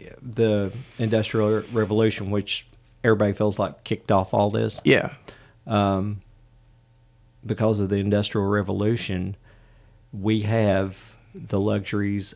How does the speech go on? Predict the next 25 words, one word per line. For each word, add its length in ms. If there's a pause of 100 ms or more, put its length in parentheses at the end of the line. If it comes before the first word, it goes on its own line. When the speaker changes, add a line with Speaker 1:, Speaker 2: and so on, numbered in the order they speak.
(120)
Speaker 1:
and 320
the 480 (140)
technology 1000
and 280
everything 460
that 100
we 180
have 280
today, 460
Speaker 2:
Yeah. 220 (180)
Speaker 1:
including 520 (100)
the 120
vaccines, 500
like 200
I 20
said, 200
Speaker 2:
Yes. 100
Speaker 1:
dysentery 560
and, 180 (160)
and 100
Speaker 2:
Right. 180
Speaker 1:
polio 420
and 200
smallpox. 640
And 140